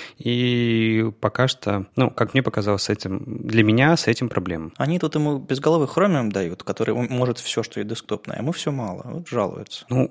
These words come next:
Speaker 1: он не может то, что мне нужно, давай начнем с этого. <laughs> Не, не надо. То, что они мне, то, что они дают печать, P D F и так далее, например, мне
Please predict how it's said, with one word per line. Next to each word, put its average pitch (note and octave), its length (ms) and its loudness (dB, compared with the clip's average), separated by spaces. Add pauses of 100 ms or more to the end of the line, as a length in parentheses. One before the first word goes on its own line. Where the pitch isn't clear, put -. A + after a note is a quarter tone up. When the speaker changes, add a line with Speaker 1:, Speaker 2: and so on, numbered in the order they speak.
(100)
Speaker 1:
он A2+ 180 4
не B2 60 4
может A#2+ 300 4
то, A#2 100 2
что - 160 -2
мне C#3 140 6
нужно, G2 340 6
давай G2 180 0
начнем G2+ 260 0
с - 140 -8
этого. - 480 0 (240)
<laughs> G3 220 2
Не, A2+ 180 4 (100)
не A#2+ 80 8
надо. G#2 240 6
То, G#2+ 120 4
что - 160 4
они A#2 180 6
мне, A#2+ 240 6 (260)
то, A2+ 120 2
что - 140 4
они A#2+ 120 8
дают A#2+ 340 6
печать, A#2+ 440 2
P G#2 80 4
D A2 140 6
F - 220 0
и A#2+ 60 -12
так A2 160 0
далее, D#3 240 4
например, G#2 380 2
мне A2+ 320 4